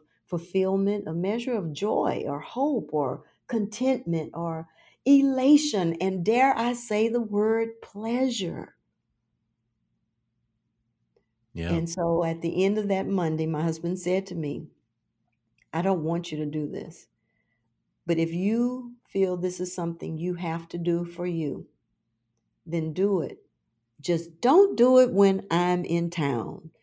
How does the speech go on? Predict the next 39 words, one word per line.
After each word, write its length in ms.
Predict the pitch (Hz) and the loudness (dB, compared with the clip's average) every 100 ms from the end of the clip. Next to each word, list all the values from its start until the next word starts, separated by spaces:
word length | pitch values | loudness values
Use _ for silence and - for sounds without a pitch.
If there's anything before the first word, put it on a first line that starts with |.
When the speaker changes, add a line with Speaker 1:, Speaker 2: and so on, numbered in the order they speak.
| _ - _ - | _ -20 _ 4
Speaker 1:
And 200 | 247 240 | 4 4
fortunately, 1000 | - 339 523 - 208 196 - 226 233 240 - | 6 8 8 6 0 2 4 2 2 -4 -16
Speaker 2:
<laughs> 160 | _ _ | _ _
Speaker 1:
he 140 | 440 | 12
was 180 | 403 277 | 12 12
leaving 280 | 269 277 277 | 6 4 4
town 280 | 320 403 233 | 4 4 4
the 60 | |
next 300 | 226 247 - 233 | 2 2 2 4
day. 340 | 156 131 - _ _ _ _ _ _ _ _ _ - | 4 2 -6 _ _ _ _ _ _ _ _ _ 2
And 120 | 226 | 4
so 200 | 233 226 | 6 6
that 260 | 220 226 233 | 8 8 8
next 360 | 233 226 226 | 6 6 4
morning, 540 | 277 359 339 180 196 - 202 | 6 8 6 2 -2 -4 -6
I 80 | 208 | 0
called 320 | 220 196 233 | 4 4 4
my 140 | 262 | 0
sister 360 | - 190 175 165 | 0 0 0 -2
and 80 | 160 | -2
I 80 | 165 | -4
said, 280 | 165 156 | 0 0
"Would 140 | 165 160 | 0 0
you 80 | 202 | -2
like 240 | 180 190 | -2 -4
to 60 | 180 | -6
go 120 | 175 | -6
skydiving 760 | 185 220 220 165 156 151 143 147 | -6 -4 -4 -4 -4 -6 -6 -8
with 160 | 139 | -6
me?" 180 | 156 - | -8 -6
My 680 | 156 175 247 339 359 359 349 571 605 | -4 -2 0 0 2 2 0 -2 -6
treat. 240 | 640 392 - _ _ _ _ - _ - _ - _ - _ _ _ | -2 -4 -6 _ _ _ _ -20 _ -20 _ -20 _ -20 _ _ _
And 140 | 180 | -4
so 140 | 185 180 | 0 2
that 260 | 196 226 | 2 2
day 140 | 294 311 | 0 2
we 220 | 180 190 | 2 2
went 220 | 190 202 | 2 0
skydiving. 680 | 202 285 302 170 143 139 | -2 -4 -2 -4 -6 -10